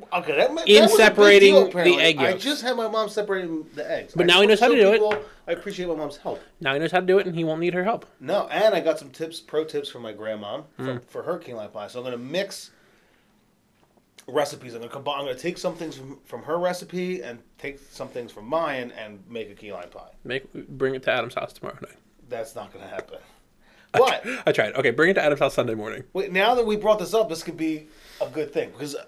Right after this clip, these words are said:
Speaker 1: this is what I've been waiting to do. This, see, th-, it's a shame that we see the next thing on the list.
Speaker 2: I don't know what that last word is.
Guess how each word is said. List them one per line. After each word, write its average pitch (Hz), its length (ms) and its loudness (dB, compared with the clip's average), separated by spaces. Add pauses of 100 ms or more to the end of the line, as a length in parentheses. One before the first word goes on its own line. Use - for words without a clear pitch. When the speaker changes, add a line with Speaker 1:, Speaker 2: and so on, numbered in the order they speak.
(440)
Speaker 1:
this 170 240 -4
is 185 60 -6
what 175 160 2
I've 165 100 0
been 175 100 0
waiting 208 220 2
to 175 80 -4
do. 175 140 2
This, 127 200 -6
see, 147 200 -2
th-, 135 160 -14 (120)
it's 131 220 -8
a 127 60 -6
shame 127 400 -8 (100)
that 117 180 -8
we 117 320 -12 (140)
see - 140 -14
the 135 80 -10
next 143 180 -8
thing 143 120 -12
on 143 60 -10
the 143 80 -12
list. 147 300 -12 (880)
Speaker 2:
I 147 80 -8
don't 143 120 -4
know 139 100 -4
what 131 120 -4
that 123 100 0
last 127 220 -6
word 127 160 -10
is. - 180 -14